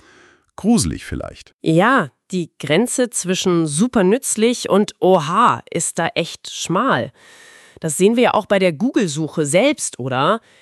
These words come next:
Speaker 2: Dieser neue A-I-Mode.
Speaker 1: Genau. Statt nur einer Liste von Links bekommst du direkt eine, äh, von der K I erstellte Zusammenfassung als Antwort. Die kann sogar deine persönlichen Vorlieben berücksichtigen.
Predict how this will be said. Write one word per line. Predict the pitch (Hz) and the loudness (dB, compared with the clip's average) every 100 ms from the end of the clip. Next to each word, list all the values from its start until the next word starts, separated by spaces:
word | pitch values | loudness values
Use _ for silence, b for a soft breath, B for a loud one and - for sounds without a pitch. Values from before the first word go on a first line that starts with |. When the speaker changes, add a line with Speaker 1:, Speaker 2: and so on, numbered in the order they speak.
| b | b
Speaker 2:
Dieser | - 151 147 | -6 0 2
neue | 143 147 147 - | 2 2 0 0
A-I-Mode. | 180 - 226 277 147 127 - - _ _ _ | 0 2 4 4 4 2 -4 -14 _ _ _
Speaker 1:
Genau. | 160 190 65 - B B B | 0 0 -2 -6 B B B
Statt | - 107 104 | -2 0 2
nur | 135 104 | 2 2
einer | 110 104 | 2 2
Liste | 120 - 131 | 0 -2 -2
von | 113 | 0
Links | 92 98 202 - | 2 2 0 -2
bekommst | - 156 165 156 160 | -4 -2 -2 -2 -4
du | |
direkt | 139 123 113 139 - | -2 -2 -2 -4 -6
eine, | 113 117 113 107 98 B B B B | -2 2 2 0 -4 B B B B
äh, | 95 90 87 | 0 0 0
von | 85 101 | -2 0
der | 85 80 | 0 -2
K | 101 - | -4 0
I | 120 | 2
erstellte | 90 98 - 101 120 110 | 2 -2 0 0 0 -2
Zusammenfassung | - 90 85 101 113 - 101 98 95 | -4 -2 0 0 0 -2 -2 -2 -2
als | 92 - | -4 -4
Antwort. | 85 71 65 50 - _ B B B - | -4 -4 -4 -10 -14 _ B B B -8
Die | 92 | -2
kann | 107 123 | 2 2
sogar | 123 104 | 2 0
deine | 95 95 | 0 0
persönlichen | 87 90 90 113 117 101 | 0 0 2 2 2 0
Vorlieben | - 98 117 127 123 | -2 2 2 2 2
berücksichtigen. | 113 123 - 139 147 170 180 | 0 -2 -4 -4 -6 -6 -8